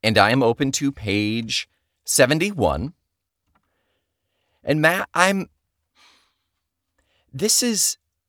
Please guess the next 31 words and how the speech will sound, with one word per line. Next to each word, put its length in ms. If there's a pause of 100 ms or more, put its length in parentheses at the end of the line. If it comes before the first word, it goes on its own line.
(120)
this 300
critter 440
has 460 (140)
been, 480 (160)
actually, 320
he's 120
been 160
around 340
since 400
Starjammer. 960 (680)
So 140
it's 100
been 160
around 300
a 60
lot 260
longer 400
than 160
I 140
expected. 720 (1040)
But 200
thi-, 200 (500)
this 460
is 920 (100)
the, 420
the 180
newest 360
version 520
for 180
Pathfinder, 680
obviously. 640